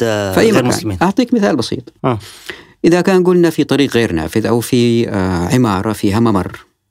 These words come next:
Speaker 2: أو تدخل أي عمارة الآن في مصعد وفي ممرات وزي هذه اللي هنا.
Speaker 1: مم.
Speaker 2: لو كانت هذه ملك الدولة إيش يصير؟ يجي واحد ينظفها، ويمكن يجي ويمكن ما يجي،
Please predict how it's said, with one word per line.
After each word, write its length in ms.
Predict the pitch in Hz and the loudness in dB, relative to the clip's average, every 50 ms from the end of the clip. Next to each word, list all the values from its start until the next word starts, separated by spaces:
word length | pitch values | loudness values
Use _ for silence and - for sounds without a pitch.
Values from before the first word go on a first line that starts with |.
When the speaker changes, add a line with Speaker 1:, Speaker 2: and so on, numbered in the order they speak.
| _ - | _ -2
Speaker 2:
أو 480 | - 151 135 143 160 160 156 160 185 - - | 0 0 0 0 0 0 -2 -2 -2 -4 -4
تدخل 260 | - - - - 185 | -6 -4 -2 0 2
أي 120 | 165 147 120 | 2 2 2
عمارة 260 | 123 107 90 92 92 | 2 2 0 -2 -4
الآن 260 | 101 131 135 180 190 | -6 -4 -4 -4 -6
في 300 | - - 202 202 202 196 | -4 -2 -2 -2 0 0
مصعد 460 | 214 240 226 - - - 117 113 117 | 0 0 0 0 -2 -2 -2 -2 -2
وفي 180 | 110 - - 98 | -2 -2 0 0
ممرات 500 | 92 92 - - - 95 95 110 110 - | 0 0 0 -2 -2 -2 -4 -2 -2 -2
وزي 180 | 196 - 180 | 0 0 0
هذه 180 | 127 110 92 87 | 0 0 -4 -4
اللي 220 | 82 80 78 117 | -4 -6 -6 -8
هنا. 140 | 117 120 123 - _ _ _ _ _ _ | -8 -10 -10 -14 _ _ _ _ _ _
Speaker 1:
مم. 160 | 143 131 113 101 - _ - - - - - _ - - _ - | -4 -4 -4 -6 -10 _ -20 -20 -20 -20 -20 _ -20 -10 _ -4
Speaker 2:
لو 100 | 151 - | -2 0
كانت 400 | - 240 247 214 185 - - 170 | 0 0 2 0 -2 -2 -2 -2
هذه 420 | 202 190 175 156 165 160 156 - - _ _ _ _ _ _ _ - | 0 0 0 0 -2 -2 -2 -4 -8 _ _ _ _ _ _ _ 0
ملك 280 | 135 143 151 135 - | 0 0 0 0 -2
الدولة 360 | - 107 98 101 95 90 90 117 | -4 -4 -2 -2 0 0 0 -2
إيش 140 | 127 - 101 | -2 -2 -4
يصير؟ 340 | - - 92 98 - - - _ _ _ _ _ _ _ _ _ _ _ _ _ _ _ _ _ _ _ _ | -4 -6 -6 -10 -10 -12 -16 _ _ _ _ _ _ _ _ _ _ _ _ _ _ _ _ _ _ _ _
يجي 180 | - 196 - 131 | 0 2 2 2
واحد 300 | 120 107 101 - - - | 2 0 -2 -4 -6 -6
ينظفها، 600 | - 104 107 120 - 117 - - - 113 120 - _ _ _ _ _ _ _ _ _ _ _ _ _ - | -6 -6 -6 -6 -6 -6 -6 -4 -6 -6 -6 -8 _ _ _ _ _ _ _ _ _ _ _ _ _ 0
ويمكن 300 | 165 123 - - 95 95 | 0 0 0 -2 -4 -2
يجي 300 | 117 107 98 - 104 101 | -2 -2 -2 -2 -4 -4
ويمكن 320 | - - - - - - | -6 -6 -8 -10 -10 -8
ما 80 | - - | -4 0
يجي، 400 | - 117 107 - 120 120 120 | 0 0 0 -2 -4 -8 -10